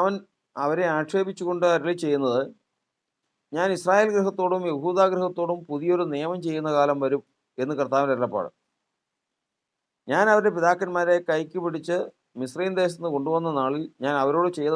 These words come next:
നിയമം പോലെയല്ല. അവർ എൻ്റെ നിയമത്തിൽ നിലനിന്നില്ല, ഞാൻ അവരെ ആദരിച്ചതുമില്ല' എന്ന് കർത്താവിൻ്റെ അരുളപ്പാട്. ഈ കാലം കഴിഞ്ഞ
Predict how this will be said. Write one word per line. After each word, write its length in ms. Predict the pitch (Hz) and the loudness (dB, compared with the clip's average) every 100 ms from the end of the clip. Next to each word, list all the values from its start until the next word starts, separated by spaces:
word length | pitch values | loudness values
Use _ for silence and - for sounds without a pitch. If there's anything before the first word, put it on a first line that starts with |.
| 147 | -2
നിയമം 280 | 123 143 165 131 | -2 -2 0 0
പോലെയല്ല. 380 | 131 123 127 143 - _ _ _ _ _ _ _ _ _ _ _ _ _ _ _ - | 2 4 2 0 -4 _ _ _ _ _ _ _ _ _ _ _ _ _ _ _ 0
അവർ 120 | 160 190 | 6 6
എൻ്റെ 160 | 185 208 185 | 6 2 0
നിയമത്തിൽ 420 | 190 214 214 214 196 | 0 0 2 2 4
നിലനിന്നില്ല, 520 | 170 196 196 165 147 147 151 _ _ _ _ _ _ _ _ _ 120 | 0 0 -2 -2 2 2 0 _ _ _ _ _ _ _ _ _ -2
ഞാൻ 140 | 147 185 | 2 4
അവരെ 160 | 156 147 131 | 4 4 4
ആദരിച്ചതുമില്ല' 600 | 127 127 127 160 165 104 - _ _ _ _ - 143 | 4 0 -2 -2 -2 -4 -8 _ _ _ _ -4 -2
എന്ന് 140 | 156 143 | 0 -2
കർത്താവിൻ്റെ 400 | 127 135 131 127 | 2 2 2 0
അരുളപ്പാട്. 360 | 120 104 90 - _ _ _ _ _ _ _ _ _ _ _ _ _ 185 | 0 -2 -6 -8 _ _ _ _ _ _ _ _ _ _ _ _ _ -6
ഈ 20 | 247 254 | 4 8
കാലം 220 | 220 220 | 8 8
കഴിഞ്ഞ 220 | 214 208 | 4 4